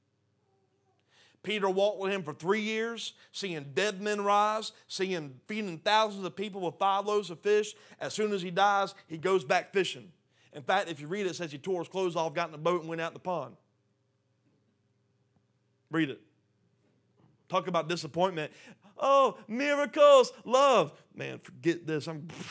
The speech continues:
I'm going fishing. And then, and then Jesus meets him again, and Peter doesn't even realize it's Jesus at first.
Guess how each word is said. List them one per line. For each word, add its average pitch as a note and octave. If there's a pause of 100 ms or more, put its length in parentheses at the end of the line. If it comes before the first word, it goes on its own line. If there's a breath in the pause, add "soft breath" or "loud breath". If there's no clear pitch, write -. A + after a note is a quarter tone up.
(180)
I'm G3
going D#3+
fishing. C3+ (1500 loud breath)
And F#3+
then, G#3+ (280 loud breath)
and G#3+
then A3
Jesus A3 (480 soft breath)
meets G3
him G#3+
again, A3+ (520 soft breath)
and F#3+ (760)
Peter B3
doesn't A3
even G#3+
realize A3
it's F3+
Jesus A#3
at D#3+
first. -